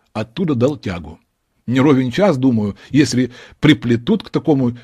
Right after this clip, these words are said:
поганой истории делу, так после не отделаешься.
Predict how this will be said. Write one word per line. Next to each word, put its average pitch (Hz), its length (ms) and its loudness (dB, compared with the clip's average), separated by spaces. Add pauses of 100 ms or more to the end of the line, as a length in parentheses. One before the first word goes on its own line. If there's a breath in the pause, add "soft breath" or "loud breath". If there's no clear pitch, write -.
поганой 131 440 2
истории 107 400 -4
делу, 95 380 -4 (140)
так 120 180 -6
после 208 540 -2
не 165 160 0
отделаешься. 208 840 2